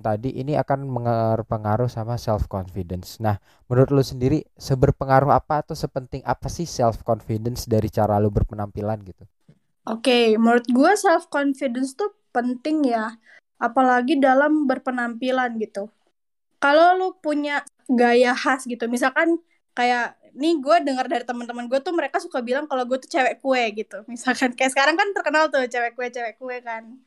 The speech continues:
Speaker 2: Gue tuh terkenalnya jadi cewek yang suka pakai baju warna-warni,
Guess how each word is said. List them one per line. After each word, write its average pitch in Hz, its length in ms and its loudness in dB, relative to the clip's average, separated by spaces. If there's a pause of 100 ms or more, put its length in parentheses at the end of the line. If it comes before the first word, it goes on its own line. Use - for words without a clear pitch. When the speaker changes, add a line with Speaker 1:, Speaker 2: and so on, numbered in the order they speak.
(120)
Speaker 2:
Gue 269 240 4
tuh 415 160 0
terkenalnya 311 640 2
jadi 277 240 -2
cewek 262 340 0 (100)
yang 339 80 0
suka 302 280 -6
pakai 285 480 -2
baju 247 320 -2
warna-warni, 262 640 2